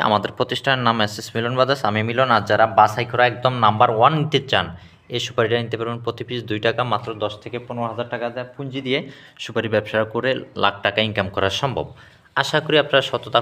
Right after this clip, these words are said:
কমিটমেন্ট মিলিয়ে লং টার্ম হিসাবে ব্যবসা করতে চাইলে আমাদের স্ক্রিনে দেওয়া নাম্বারে ফোন করুন। আমি মিলন, আমাদের প্রতিষ্ঠানের নাম হচ্ছে এস এস মিলন বাজাজ, ঠিকানা ইসলামিয়া বাজার, হায়দারগঞ্জ, রায়পুর, লক্ষ্মীপুর।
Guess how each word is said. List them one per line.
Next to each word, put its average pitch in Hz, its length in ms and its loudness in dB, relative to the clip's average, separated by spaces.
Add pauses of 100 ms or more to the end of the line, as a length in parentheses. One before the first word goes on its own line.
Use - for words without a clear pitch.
কমিটমেন্ট 117 400 -8
মিলিয়ে 110 220 -2
লং 104 160 2
টার্ম 110 200 -8
হিসাবে 107 220 -8
ব্যবসা 98 280 -6
করতে 101 220 -6
চাইলে 104 220 0
আমাদের 92 280 -4
স্ক্রিনে 101 240 -10
দেওয়া 110 140 0
নাম্বারে 107 280 -2
ফোন 120 180 -6
করুন। 127 160 -6 (100)
আমি 101 100 -4 (100)
মিলন, 123 220 -6 (140)
আমাদের 87 300 -12
প্রতিষ্ঠানের 107 520 -16
নাম 98 140 -10
হচ্ছে - 180 -20 (120)
এস 95 140 -20
এস 113 80 -16 (140)
মিলন 117 260 -2
বাজাজ, 95 240 2 (140)
ঠিকানা 143 320 2 (520)
ইসলামিয়া 147 420 2
বাজার, 135 220 6
হায়দারগঞ্জ, 123 460 0 (360)
রায়পুর, 110 340 2
লক্ষ্মীপুর। 104 380 -4